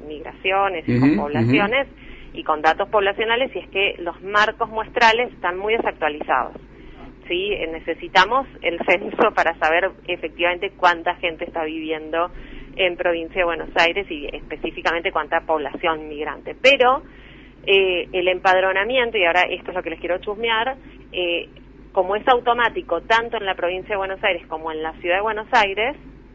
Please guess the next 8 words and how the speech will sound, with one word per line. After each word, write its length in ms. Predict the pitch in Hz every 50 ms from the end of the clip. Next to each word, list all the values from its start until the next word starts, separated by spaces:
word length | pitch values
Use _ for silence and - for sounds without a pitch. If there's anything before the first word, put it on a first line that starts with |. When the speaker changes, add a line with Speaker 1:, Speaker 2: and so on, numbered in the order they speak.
| - - - - -
Speaker 1:
¿sí? 280 | 190 175 180 196 220 247 - - - - - - -
Nos 220 | 185 190 190 190 196
da 140 | 214 208
una 280 | 214 233 240 254 247 -
pauta 640 | 311 262 240 220 208 202 - - 214 220 247 269 - - - - -
de 140 | - 185 175
cuál 300 | - - 208 196 196 202
es 160 | 190 190 220